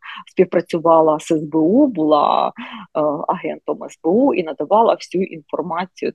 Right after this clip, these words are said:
там. Е, тому, е, потім ще сплила історія з Колихаєвим, тому що саме Колихаєва затримали, е, за тиждень до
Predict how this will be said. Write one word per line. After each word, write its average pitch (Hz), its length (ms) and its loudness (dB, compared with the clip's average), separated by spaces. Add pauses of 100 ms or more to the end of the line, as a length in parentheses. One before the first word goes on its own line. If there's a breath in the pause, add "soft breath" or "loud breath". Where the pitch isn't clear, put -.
там. - 180 0 (840 loud breath)
Е, 156 120 0
тому, 277 480 6 (1300 loud breath)
е, 220 240 6
потім 269 300 4
ще 196 260 2
сплила 190 460 0
історія 185 1000 -2 (500 loud breath)
з - 240 -12 (420)
Колихаєвим, 233 1000 2
тому 160 300 -8
що 143 480 -4 (560)
саме 156 420 -4 (200)
Колихаєва 156 540 2
затримали, 160 560 -2
е, 156 60 -2 (760 loud breath)
за 160 340 2 (100)
тиждень 156 680 2
до 151 640 2